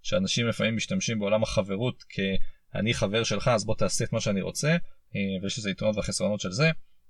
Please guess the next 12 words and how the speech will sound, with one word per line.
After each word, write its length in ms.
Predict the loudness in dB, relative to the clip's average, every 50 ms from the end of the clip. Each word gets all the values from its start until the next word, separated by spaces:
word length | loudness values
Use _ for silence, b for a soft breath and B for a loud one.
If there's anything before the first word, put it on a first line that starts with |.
| -8
אה, 140 | -4 -4 -2
אחרי 160 | 0 0 0
זה 60 | 0 2
דיברתי 320 | 2 2 2 4 6 6
על 180 | 6 8 6 4
החזון, 680 | 2 2 2 0 0 -2 -2 0 2 4 4 4 4
על 100 | 4 0
השכנוע, 600 | 0 -2 -4 -6 -8 -4 -2 2 2 4 4 4 2
על 80 | 0
התפיסה 320 | -2 -6 -8 -6 0 2 2
היותר 220 | 2 2 -2 -4 -4
ערכית, 540 | -4 -6 -8 -8 -8 0 0 0 0 0